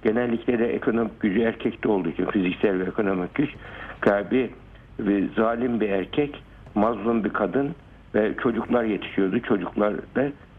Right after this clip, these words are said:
ben, erkek çocuklar bazı durumlarda bunu taklit ediyordu. Bazıları da evlenmekten korkuyor. E, durumlar ortaya çıkıyor.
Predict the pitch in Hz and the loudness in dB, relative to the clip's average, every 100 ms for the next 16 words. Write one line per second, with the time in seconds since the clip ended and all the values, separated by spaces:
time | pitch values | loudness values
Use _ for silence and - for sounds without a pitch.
0 | - 117 110 - 110 107 120 - 104 85 | 0 0 0 0 0 0 -2 0 -2 -2
1 | - 120 98 113 113 98 104 107 104 95 | 0 0 2 0 0 0 0 2 0 0
2 | 107 110 104 - 92 80 107 113 101 107 | 0 0 -4 -2 -2 0 2 2 2 0
3 | 98 104 101 113 107 104 98 98 - 101 | 0 0 0 0 2 0 -2 -2 -2 -2
4 | - 92 - 90 - - - - - - | 0 -2 -2 -2 -2 -4 -20 -20 -20 -10
5 | - 87 85 - - 98 95 95 87 80 | -2 0 2 0 2 2 2 2 0 -4
6 | - 85 - - 110 131 | -2 -4 -4 0 0 0